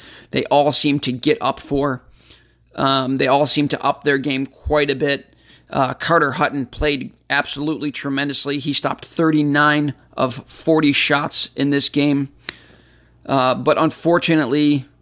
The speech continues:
uh, the secondary scoring again was not there. Uh, Eichel picked up another assist. He had three points in his last three games, a goal and two assists in my calculation. But again, just, just no scoring from the,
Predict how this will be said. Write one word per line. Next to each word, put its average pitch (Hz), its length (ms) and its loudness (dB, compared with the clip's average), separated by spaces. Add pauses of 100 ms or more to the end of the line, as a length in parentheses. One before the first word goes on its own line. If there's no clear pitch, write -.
(280)
uh, 127 300 -4 (120)
the 139 300 -4
secondary 143 560 2
scoring 143 400 -2
again 147 760 -2 (140)
was 135 600 2
not 135 400 -2
there. 151 500 0 (1200)
Uh, 123 440 0 (160)
Eichel 147 340 2
picked - 220 -2
up 143 100 -4
another 147 420 -6
assist. 151 460 -6
He 147 80 -8
had 135 240 -6
three 147 220 -2
points 143 340 -4
in 135 80 -2
his 139 140 -2
last 143 260 -6
three 147 180 0
games, 143 380 2
a 139 60 -2
goal 143 340 6
and 139 140 0
two 151 180 0
assists - 540 0 (560)
in 156 80 2
my 151 120 4
calculation. 147 840 0
But 131 160 0
again, 147 560 0 (560)
just, 139 560 -2
just 151 280 -4
no 160 380 2
scoring 160 640 0
from 139 220 -2
the, 131 160 -4